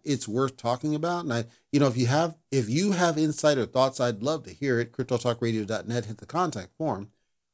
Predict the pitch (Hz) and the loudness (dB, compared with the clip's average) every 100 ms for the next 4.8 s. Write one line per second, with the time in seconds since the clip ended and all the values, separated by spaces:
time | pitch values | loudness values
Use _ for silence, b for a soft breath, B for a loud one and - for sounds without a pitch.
0 | _ 190 220 196 107 101 110 113 - 180 | _ 6 8 8 4 2 -4 -4 2 2
1 | 262 226 190 127 139 117 113 98 98 110 | 4 2 0 0 0 2 2 -2 -6 -6
2 | 90 85 113 131 139 127 - - - 175 | -6 -6 -2 -2 0 -2 -2 -4 -2 -2
3 | - 190 - 143 - 110 120 120 113 110 | -2 -4 -2 -2 0 0 2 2 2 -2
4 | 98 101 _ _ _ _ _ 143 | -4 -10 _ _ _ _ _ -2